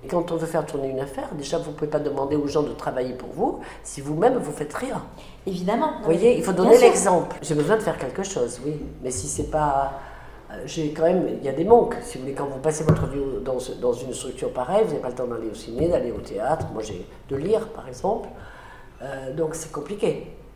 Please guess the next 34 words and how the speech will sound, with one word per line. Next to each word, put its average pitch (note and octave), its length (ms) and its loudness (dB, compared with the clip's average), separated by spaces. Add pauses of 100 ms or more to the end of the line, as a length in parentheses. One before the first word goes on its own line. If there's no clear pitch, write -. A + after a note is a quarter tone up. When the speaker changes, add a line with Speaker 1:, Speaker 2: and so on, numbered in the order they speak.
(220)
Speaker 1:
C'est - 220 -10
tout - 120 -6
ce - 180 0
que D#3 120 -4
je C#3+ 100 -6
vais C#3 100 -4
faire F#3 280 -4
quand D#3 200 -10
j'aurai - 180 -4
la C3+ 140 -2
retraite, D#3 320 0
si D#3+ 140 8
je D3 80 -2
suis - 80 -2
pas D#3+ 100 0
morte. F3 260 -2 (640)
Mais D3+ 120 4
après, A3+ 680 4 (1700)
euh, E3 680 0 (280)
je - 100 -12
peux - 100 -10
très B2+ 120 -12
bien C3 120 -6
m'asseoir B2 440 -6
et - 40 -8
ne A2+ 100 -8
rien F#3 200 -6
faire, F#3+ 340 -6
mais B2+ 60 -2
ça A#2+ 140 -6
ne A2 60 -10
dure B2 120 -8
pas - 120 -8
longtemps. D3+ 380 -6